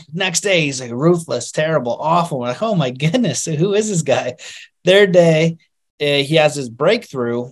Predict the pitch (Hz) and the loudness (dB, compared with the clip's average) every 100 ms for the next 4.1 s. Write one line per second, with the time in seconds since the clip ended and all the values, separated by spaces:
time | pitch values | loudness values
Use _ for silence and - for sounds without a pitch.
0 | _ 135 127 123 123 120 120 139 123 110 | _ -4 -2 0 0 2 0 -2 -6 -6
1 | 139 151 135 151 143 139 127 123 123 117 | -4 -4 -2 0 2 2 0 -2 -4 -4
2 | 147 139 135 123 127 120 117 120 - 156 | -4 -6 -6 -4 -2 -2 -2 -2 -2 -2
3 | 147 127 120 120 123 156 190 - 156 151 | -2 -4 -2 0 0 0 0 4 4 4
4 | - | -8